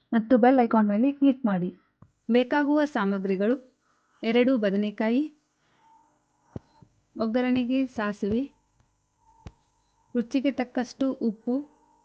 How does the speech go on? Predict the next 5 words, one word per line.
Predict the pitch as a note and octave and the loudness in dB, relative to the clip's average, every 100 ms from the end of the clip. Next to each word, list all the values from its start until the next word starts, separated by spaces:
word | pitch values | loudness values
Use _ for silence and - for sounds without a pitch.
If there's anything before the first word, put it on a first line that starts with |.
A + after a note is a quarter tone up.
| _ _ _ _ _ _ _ _ _ _ _ _ _ - | _ _ _ _ _ _ _ _ _ _ _ _ _ -10
ಜೀರಿಗೆ, | G#3+ A3 A#3+ A3+ A3 C4+ C#4+ - _ _ _ _ _ _ _ _ _ _ _ _ _ _ _ | -2 0 2 0 0 -2 -2 -12 _ _ _ _ _ _ _ _ _ _ _ _ _ _ _
ಮೂರು | A#3+ C#4+ D4 | 0 2 2
ಹಸಿಮೆಣಸಿನಕಾಯಿ, | B3+ A#3+ B3+ A#3 A3 A3 A3 G#3 A#3+ C#4+ _ _ _ _ _ _ _ _ _ _ _ _ _ _ _ _ _ _ _ _ _ _ _ _ _ _ _ _ _ _ - | 0 -2 0 0 -2 -4 -4 -6 -6 -8 _ _ _ _ _ _ _ _ _ _ _ _ _ _ _ _ _ _ _ _ _ _ _ _ _ _ _ _ _ _ -8
ಹಸಿ | A3+ D4 | 0 0
ಶುಂಠಿ, | C4 G#3+ G3+ | 0 -2 -2